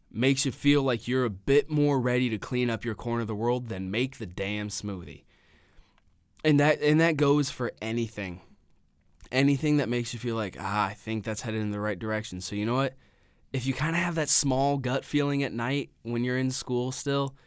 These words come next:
and have that small gut feeling of, "You know what? I can go, I can go to bed right now, and I could get up an hour early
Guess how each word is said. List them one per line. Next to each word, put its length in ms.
and 100
have 160
that 100
small 300
gut 160
feeling 320
of, 220
"You 100
know 140
what? 300
I 120
can 120
go, 340
I 80
can 80
go 80
to 80
bed 180
right 140
now, 280
and 80
I 100
could 160
get 140
up 300
an 80
hour 240
early 420